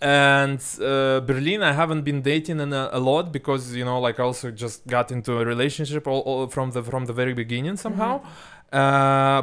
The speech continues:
Speaker 1: but, uh, like, in Moscow, somehow there is so much more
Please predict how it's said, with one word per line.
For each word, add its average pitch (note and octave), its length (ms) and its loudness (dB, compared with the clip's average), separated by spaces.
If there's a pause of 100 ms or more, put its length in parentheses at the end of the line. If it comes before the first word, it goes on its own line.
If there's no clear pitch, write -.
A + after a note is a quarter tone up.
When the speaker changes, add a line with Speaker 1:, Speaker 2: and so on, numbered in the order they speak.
Speaker 1:
but, C3+ 500 6 (920)
uh, B2+ 840 -2
like, G#2 320 -6
in B2+ 160 -4
Moscow, F3+ 500 2
somehow C3+ 520 0
there C#3 200 0
is C3 80 -2
so E3 320 4
much D#3 380 2
more D3+ 720 4